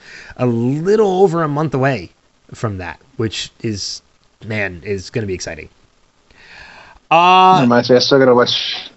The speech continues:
Speaker 2: still gotta watch Doom Patrol. I haven't watched this week's episode or last week's episode yet.
Speaker 1: I'm, dude, I'm two episodes behind too. I, um,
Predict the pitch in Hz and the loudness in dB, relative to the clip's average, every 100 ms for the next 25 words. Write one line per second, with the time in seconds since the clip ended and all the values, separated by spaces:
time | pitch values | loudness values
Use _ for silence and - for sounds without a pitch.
0 | _ - - 139 127 123 123 127 120 123 | _ -10 0 4 4 4 0 -2 -2 -2
1 | 131 123 127 120 117 - 135 - 127 - | 0 2 0 -2 -4 -4 -4 0 0 2
2 | 123 - 110 117 135 135 120 127 120 - | 0 2 0 2 2 2 0 -2 -2 -6
3 | 131 127 127 143 156 160 147 147 147 143 | -4 -2 0 0 0 2 2 2 2 2
4 | 160 151 131 143 139 - 120 117 107 120 | 2 2 2 0 0 0 -2 -2 -2 -2
5 | 110 - 120 127 127 120 113 107 107 | -2 0 2 2 4 2 2 -2 -8